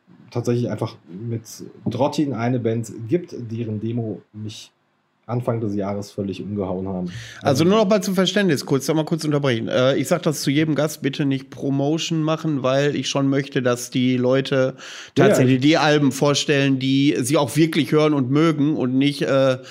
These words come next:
Speaker 2: sagen, ich tu mal den Kumpels mal einen Gefallen oder ich kann da auch ein T-Shirt abstauben, wenn ich die Band mal promote.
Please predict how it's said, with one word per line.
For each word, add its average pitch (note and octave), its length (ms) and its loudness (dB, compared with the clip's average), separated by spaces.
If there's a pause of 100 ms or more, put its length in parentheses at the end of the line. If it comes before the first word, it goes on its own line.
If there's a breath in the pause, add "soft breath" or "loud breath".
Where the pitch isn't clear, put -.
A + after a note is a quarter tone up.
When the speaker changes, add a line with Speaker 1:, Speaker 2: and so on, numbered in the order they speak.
(220 loud breath)
Speaker 2:
sagen, C3+ 500 2
ich - 220 -2
tu C#3+ 140 -2
mal C3 160 2
den B2+ 120 2
Kumpels D3 380 0
mal C3 140 4
einen C3 100 2
Gefallen C3+ 480 2
oder B2 260 2
ich B2 180 -2
kann C3+ 200 0
da C3 120 4
auch A#2+ 140 0
ein A#2+ 120 -2
T-Shirt D3+ 260 2
abstauben, B2+ 540 0
wenn B2+ 120 2
ich B2 120 -4
die C3 100 0
Band B2+ 220 -2
mal B2+ 100 -2
promote. B2 560 -2